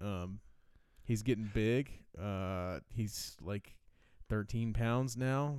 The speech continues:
He's gained, like, three or four pounds since we've picked him up, and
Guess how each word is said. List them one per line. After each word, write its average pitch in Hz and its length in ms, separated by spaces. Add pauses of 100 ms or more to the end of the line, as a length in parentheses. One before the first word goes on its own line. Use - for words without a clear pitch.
He's 113 200
gained, 110 280
like, 107 220
three 107 180
or 110 60
four 117 160
pounds 113 320
since 123 180
we've 123 160 (240)
picked - 180
him 135 140
up, 151 400
and 98 400